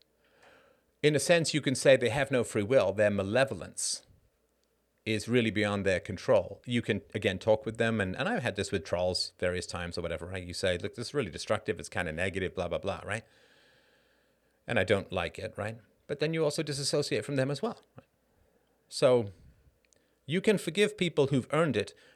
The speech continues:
and then you forgive people who've harmed you because they can't do any different, but then you don't, you can't be safe around them, right?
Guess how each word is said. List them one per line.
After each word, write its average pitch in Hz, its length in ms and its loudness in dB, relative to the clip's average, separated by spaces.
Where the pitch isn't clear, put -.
and 120 160 4
then 127 140 6
you 127 100 4
forgive 131 440 0
people 139 340 2
who've 117 180 -2
harmed 151 340 -2
you 110 100 2
because 107 420 0
they 113 120 2
can't 127 300 -2
do 127 120 2
any 107 140 2
different, 110 340 2
but - 120 -2
then 110 140 0
you 104 80 -2
don't, 110 240 0
you 120 100 -2
can't 127 200 2
be 110 60 -4
safe 120 260 4
around 98 280 0
them, - 120 -16
right? 104 180 -10